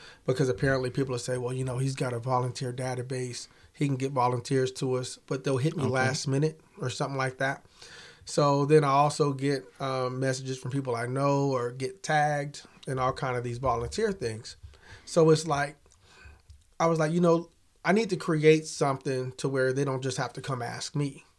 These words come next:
Speaker 1: for this whole thing. So, um, with my volunteer database I had, I just put that all into a group, all these names.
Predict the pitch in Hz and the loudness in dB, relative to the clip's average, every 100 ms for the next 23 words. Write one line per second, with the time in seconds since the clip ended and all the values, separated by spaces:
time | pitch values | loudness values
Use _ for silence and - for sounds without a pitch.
0 | _ _ - 139 120 113 127 113 - 113 | _ _ -6 -4 -4 -4 -2 -4 -6 -10
1 | 120 - 127 123 - - - _ _ 127 | -8 -4 -2 -2 -6 -20 -20 _ _ -4
2 | 120 113 110 - _ 151 151 151 131 131 | -2 -4 -8 -16 _ 0 0 2 -2 2
3 | 151 151 139 156 135 143 131 131 127 - | 2 2 0 -2 0 0 0 -2 -4 -2
4 | 123 131 139 123 120 _ _ _ - 143 | -4 0 0 -2 -4 _ _ _ -4 -2
5 | 139 131 - - 185 - 135 131 131 127 | -2 -4 -8 -2 -2 0 0 0 0 0
6 | 123 127 117 127 127 - - 135 143 143 | -2 -4 -4 -4 -6 -8 -2 0 2 0
7 | 139 127 123 - - | 0 -4 -6 -14 -18